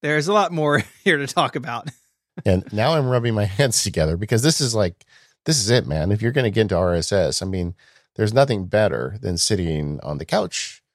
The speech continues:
Speaker 2: sipping a glass of your favorite beverage and catching up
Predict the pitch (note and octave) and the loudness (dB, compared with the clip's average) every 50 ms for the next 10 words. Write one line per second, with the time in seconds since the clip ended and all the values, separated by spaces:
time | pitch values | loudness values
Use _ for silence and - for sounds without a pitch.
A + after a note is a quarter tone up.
0 | _ _ - - - C3 - F#2 F2+ F2+ F2+ F2 E2+ E2+ G2+ _ _ _ _ _ | _ _ -8 -2 -2 0 0 0 -2 -2 -2 -4 -6 -8 -12 _ _ _ _ _
1 | _ _ _ _ - - F2+ - F#2 F2+ F2+ F#2 - - E2 D#2+ D#2 D#2 F2 D2+ | _ _ _ _ -8 -8 -6 0 0 2 2 2 0 -2 -4 -4 -4 -2 -2 -2
2 | D2 C#2+ D2+ D2 D#2 D2 D2 C#2+ C#2+ C#2 C#2 - - - - - F#2 D#2+ - G2 | -2 -2 -4 -4 -4 -2 -2 -2 -4 -6 -6 -10 -14 -12 -8 -6 -6 -6 -4 -6
3 | D#2+ - - D#2 D2 D2 C#2+ C#2+ | -6 -6 -6 -6 -4 -4 -6 -6